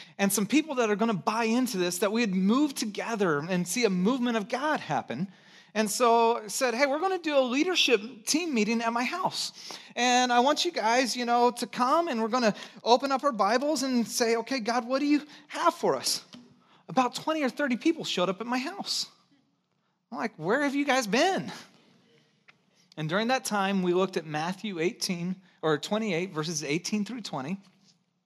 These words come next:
It's co-, what's known as the Great Commission. It, it's Jesus's big why. It, it's, it's the missional mandate of the church. If you, you wanna know why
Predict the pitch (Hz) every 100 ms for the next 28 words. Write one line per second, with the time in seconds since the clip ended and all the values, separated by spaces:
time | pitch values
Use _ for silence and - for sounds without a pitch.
0 | _ _ _ - - - 190 170 - 175
1 | 196 170 156 135 147 - - 190 143 -
2 | 170 - _ - - 185 196 202 180 170
3 | 143 233 240 247 233 208 160 147 208 165
4 | 160 160 170 226 185 _ _ _ _ _
5 | 185 208 214 208 - - 226 220 208 185
6 | 190 240 233 262 240 208 190 190 208 214
7 | 214 202 170 - 208 190 202 202 175 175
8 | - - 202 190 214 202 208 208 190 185
9 | 196 196